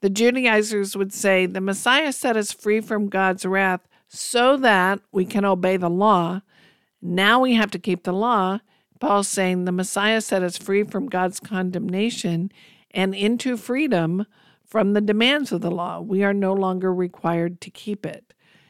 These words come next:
And he's gonna go on with that theme in the next verse. This is five one. "For freedom Christ has set us free. Stand firm, therefore, and do not submit again to the yoke of slavery."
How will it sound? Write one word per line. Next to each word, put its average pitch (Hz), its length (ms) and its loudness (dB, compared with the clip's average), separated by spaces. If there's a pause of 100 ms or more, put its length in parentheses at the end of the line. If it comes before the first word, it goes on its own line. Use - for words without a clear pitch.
(140)
And 180 140 0
he's 190 300 -4
gonna 190 200 -2
go 175 160 2
on 202 240 4
with 190 160 -2
that 175 260 -6
theme 180 260 -4
in 170 140 -2
the 170 80 -2
next 175 340 -8
verse. 185 360 0
This 170 200 -10
is 165 120 -12
five 170 340 -4
one. 196 400 0 (1400)
"For 190 140 2
freedom 254 520 2
Christ - 420 -2
has 185 160 -4
set 185 240 -2
us 170 180 -4
free. 220 540 0
Stand 180 500 -6
firm, 226 300 0
therefore, 202 460 0
and 180 200 -4
do 170 140 -2
not 185 480 -2
submit 180 440 -2
again 170 460 -2
to 208 100 -6
the 175 140 -6
yoke 175 260 -4
of 170 100 -12
slavery." - 640 -6